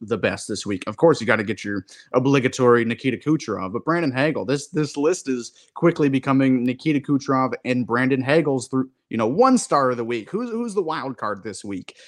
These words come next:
Uh, but yeah, he's a guy that just doesn't take nights off. Um, a lot, uh, again, and the, uh, reaction to the, the trade initially, we did give up, you know, a good bit. I was a bit sad that we had to give up Taylor Radish,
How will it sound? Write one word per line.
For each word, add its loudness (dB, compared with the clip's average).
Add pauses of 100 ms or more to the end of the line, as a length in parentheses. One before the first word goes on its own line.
(160)
Uh, 0
but -4
yeah, -6
he's -8
a -4
guy -2
that -10
just -16
doesn't -4
take -4
nights -2
off. -6 (440)
Um, -2
a -4
lot, -2
uh, 2
again, -2
and -6
the, -4
uh, 0
reaction -2
to -4
the, -2
the -6
trade 0
initially, -6
we -4
did 2
give 0
up, 2 (220)
you -6
know, -6
a -10
good -6
bit. -2
I -2
was -2
a -2
bit -4
sad -4
that -2
we -6
had -4
to -12
give -4
up -6
Taylor -6
Radish, -6